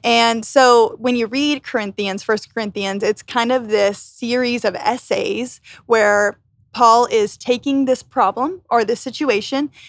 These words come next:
and he's addressing it and just bringing clarity to it, but really specifically clarity through the lens of the gospel. So he just builds everything on our understanding of the gospel and what Jesus did on the cross. So there's all these, like, things that he's addressing, and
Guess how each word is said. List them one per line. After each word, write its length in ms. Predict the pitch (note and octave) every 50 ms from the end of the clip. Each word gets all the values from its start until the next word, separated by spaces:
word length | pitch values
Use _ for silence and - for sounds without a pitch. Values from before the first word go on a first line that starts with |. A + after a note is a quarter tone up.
| - - - - -
and 400 | A#3+ A#3 A#3 A#3 A#3 A#3 A#3 A3+
he's 260 | A3 - B3 A#3+ A3
addressing 460 | B3 A#3 A#3 G#3+ A3 A3 - C4+ B3+
it 100 | C4 C4
and 140 | - A#3+ A3+
just 160 | A3+ A#3 -
bringing 260 | - D4+ D4 D#4 D4+ C#4+
clarity 540 | - - C4 G#3 F#3+ G#3+ A#3 A#3+ C4 C4+
to 100 | - -
it, 320 | E4 E4+ F#4 F#4 - - G#3
but 160 | B3 A#3 G3+
really 420 | G3+ G#3 A3 A#3+ C4 D4 D#4+ E4+ E4+
specifically 880 | - - - - A#3+ - - - D#4 D#4 - D#4 - - A3+ A3 A3 G#3+
clarity 580 | A3 - - A#3+ A3+ A3+ A#3 A#3 A#3+ A#3+ A#3+
through 300 | A3+ - A#3+ A3+ A3 A3 G#3+
the 100 | G3+ G3+
lens 300 | G3 G3+ G#3 G#3 G#3+ G3+
of 80 | G3+ -
the 60 | -
gospel. 640 | F3+ - E3 E3+ E3+ G3+ - - - - G#2+ - - - - -
So 200 | - - A#3+ A3+
he 260 | A3 G3 B3+ C4+ C#4 C#4
just 220 | B3+ C4 B3 - - _ _ G#3 G3+
builds 280 | - B3 A#3 A#3 G#3+ - -
everything 600 | - - A3 G#3+ A#3+ A#3 - - G3+ F#3+ F#3 F#3
on 220 | - - A3 G#3+ G#3
our 120 | G3+ G3
understanding 640 | - G#3+ G#3+ G#3 A3 A3+ - - G#3+ G3+ G3+ G3+ G3+
of 120 | F#3+ -
the 80 | - F3+
gospel 600 | - F#3 F3+ G3 - - - A3 A3+ A#3 A3+ - _ - - - _ _
and 300 | - A3+ A3 G#3 G#3+ G3+
what 240 | - - A3+ G#3 F#3+
Jesus 320 | - A3 G#3 G3+ G#3 F#3+ -
did 80 | -
on 120 | G3+ F#3+ F3+
the 60 | F#3
cross. 460 | - - F#3 G3 B3+ C4 - - _ _ _ _ _ _ _ _ _ _ _ _ _ _ _
So 180 | - - C4 B3
there's 200 | B3 B3 B3 B3+
all 140 | B3+ B3+
these, 220 | B3 B3+ B3+ B3 -
like, 180 | A#3 G#3+ G#3
things 220 | - A3+ A3 A3 G#3+
that 140 | A#3+ G#3+ A3+
he's 160 | A3+ A3+ G3+
addressing, 560 | G#3 F#3 G#3+ G#3 G#3 - - C#4 C#4+ D4+ C#4
and 320 | - A#3 A3 G#3+ G#3 G#3